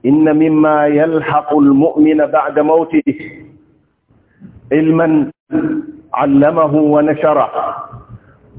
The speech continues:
أو ولدا صالحا تركه، أو مصحفا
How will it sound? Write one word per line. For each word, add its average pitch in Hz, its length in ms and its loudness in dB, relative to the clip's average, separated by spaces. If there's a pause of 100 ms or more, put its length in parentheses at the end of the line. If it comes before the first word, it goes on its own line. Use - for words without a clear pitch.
أو 151 160 2
ولدا 156 440 0 (100)
صالحا 156 600 0
تركه، 160 440 0 (1040)
أو 156 280 0
مصحفا 156 400 -4